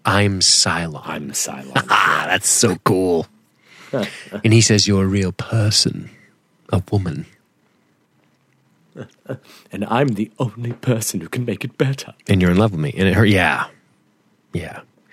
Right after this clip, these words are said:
Speaker 1: I like when he's like, <laughs> "And you need me." And he's like, "And I need you." I should have led with, "I need you."
Speaker 2: <laughs> I should have led with that. Oops.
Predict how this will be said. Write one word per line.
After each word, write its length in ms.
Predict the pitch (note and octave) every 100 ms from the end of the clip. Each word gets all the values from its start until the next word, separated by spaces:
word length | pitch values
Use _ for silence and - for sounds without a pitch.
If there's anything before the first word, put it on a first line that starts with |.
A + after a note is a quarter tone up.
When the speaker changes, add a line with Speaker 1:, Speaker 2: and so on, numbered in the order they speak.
| - - _ -
Speaker 1:
I 100 | A2+
like 280 | A#2+ B2 A#2
when 100 | G#2+
he's 220 | G2 -
like, 260 | F#2+ - -
<laughs> 200 | A#2+ -
"And 160 | B2+
you 140 | F#2 - F2+
need 180 | A#2+ G#2
me." 160 | F#2 F2
And 100 | F2+
he's 180 | F2+ E2+
like, 160 | D2+ - -
"And 140 | -
I 160 | A2 A#2+
need 240 | C3 - C#3
you." 140 | G#2
I 80 | E2
should 160 | -
have 80 | F#2+
led 140 | F2+ F#2
with, 140 | F#2
"I 140 | F2 F#2+
need 260 | G2 F2+
you." 320 | G2 F#2 D2+ - - -
Speaker 2:
<laughs> 260 | - - -
I 420 | G#3+ F#3 D3 G#2+
should 220 | - G#2+
have 80 | G#2
led 180 | F#2 E2
with 100 | F2
that. 280 | F2 F2 -
Oops. 480 | F2+ F2 - -